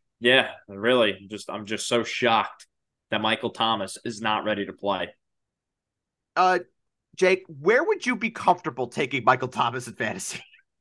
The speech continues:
Speaker 2: <laughs>
Speaker 1: Maybe the tenth round?
Speaker 2: Honestly, honestly, that might even be too rich.
Speaker 1: Might be stretching it.
Speaker 2: Yeah, that really might be.
Speaker 1: <laughs>
Speaker 2: I have
Speaker 1: Might be stre-,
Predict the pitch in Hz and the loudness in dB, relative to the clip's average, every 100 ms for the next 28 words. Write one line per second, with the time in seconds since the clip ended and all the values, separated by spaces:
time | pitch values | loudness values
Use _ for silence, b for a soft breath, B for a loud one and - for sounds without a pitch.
0 | _ _ _ _ _ _ _ - 120 123 | _ _ _ _ _ _ _ 0 4 4
1 | 117 120 127 117 113 123 143 - _ _ | 2 0 -2 0 2 2 0 -6 _ _
2 | - _ _ _ _ _ _ _ _ _ | -20 _ _ _ _ _ _ _ _ _
3 | - 165 175 190 233 240 247 - _ _ | -2 6 8 8 8 6 4 -6 _ _
4 | 185 220 - 208 185 185 170 165 160 127 | 6 8 6 6 6 6 6 8 6 4
5 | 143 135 127 110 - - _ - 90 120 | -6 -2 -2 -2 -4 -12 _ -20 -12 0
6 | 135 147 139 131 135 123 135 104 95 - | 2 4 0 -2 2 2 0 -6 -6 -8
7 | _ _ _ _ 123 143 127 117 143 143 | _ _ _ _ 0 4 4 4 4 4
8 | 156 143 131 127 120 120 147 185 202 139 | 4 4 6 4 6 4 8 8 8 6
9 | 143 139 139 131 - 127 | 4 2 -2 -2 0 0